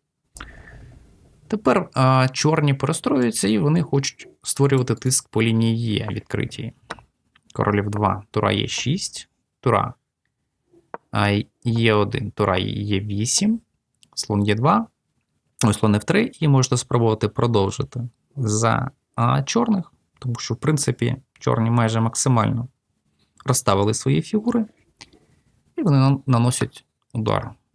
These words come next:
Тура Е три, жертва якості, тура Е три, тура Е три,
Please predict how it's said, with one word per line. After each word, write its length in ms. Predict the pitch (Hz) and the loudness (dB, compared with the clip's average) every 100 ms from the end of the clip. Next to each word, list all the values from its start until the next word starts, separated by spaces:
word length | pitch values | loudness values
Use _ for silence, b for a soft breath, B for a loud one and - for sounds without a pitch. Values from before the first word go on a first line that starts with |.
| _ _ | _ _
Тура 340 | 113 101 95 | 0 2 2
Е 120 | 104 | 0
три, 220 | 123 - 220 | 0 -2 0
жертва 360 | 113 - 135 | 0 -2 -2
якості, 640 | 170 233 196 - - 143 135 | -2 -2 -4 -4 -4 -4 -2
тура 240 | 123 101 | 0 0
Е 40 | - | -2
три, 200 | - - | -6 -12
тура 280 | - - | -6 -4
Е 80 | 104 | -4
три, 340 | - - 107 | -4 -6 -6